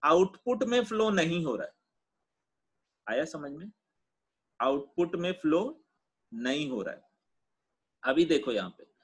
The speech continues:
ये मैंने लाइन थोड़ी सी टेढ़ी बना दी है, but actually वो straight होती है, ऐसे करके फिर ऐसे चली जाती है। तो ये जो portion है ना यहाँ पर, यहाँ पर, यहाँ पे देखो क्या हुआ, Current बढ़ता, अ,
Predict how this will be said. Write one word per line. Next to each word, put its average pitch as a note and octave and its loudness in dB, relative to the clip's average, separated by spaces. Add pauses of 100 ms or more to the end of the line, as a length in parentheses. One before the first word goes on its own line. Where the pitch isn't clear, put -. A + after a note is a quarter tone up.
(300)
ये C3 -2
मैंने D3+ -2
लाइन C#3+ 0
थोड़ी D3 0
सी E3 2
टेढ़ी C3 0
बना A#2+ -2
दी G#2+ -4
है, D#3 -2
but E3 -2
actually C#3 -2
वो C#3 -2
straight C#3+ -2
होती A2 -4
है, A#2+ -4
ऐसे A2+ -6
करके A2+ -8
फिर C3+ -8 (100)
ऐसे G#2+ -6
चली F#2+ -10
जाती D2+ -18
है। - -20 (560)
तो F#3+ 2
ये F3 6
जो A#3+ 6
portion G3+ 0
है F#3+ 0
ना D#3+ -2
यहाँ B2 -2
पर, - -6 (1160)
यहाँ A2 -6
पर, - -12 (540)
यहाँ C#3+ 4
पे G#3 2
देखो G#3 0
क्या F#3 6
हुआ, A2+ 0 (220)
Current F3+ 6
बढ़ता, E3+ 4
अ, G#2 -12